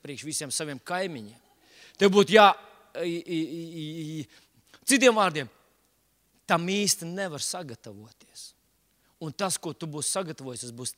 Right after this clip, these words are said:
tik sīks piliens tajā milzīgajā vajadzību jūrā. Kas tad ir labākā gatavība?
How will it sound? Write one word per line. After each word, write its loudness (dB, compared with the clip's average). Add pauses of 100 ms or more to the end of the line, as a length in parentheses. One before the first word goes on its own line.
tik -8
sīks -4
piliens -6
tajā -12
milzīgajā -10
vajadzību -10
jūrā. -6 (3750)
Kas 0
tad -6
ir -6
labākā -8
gatavība? -14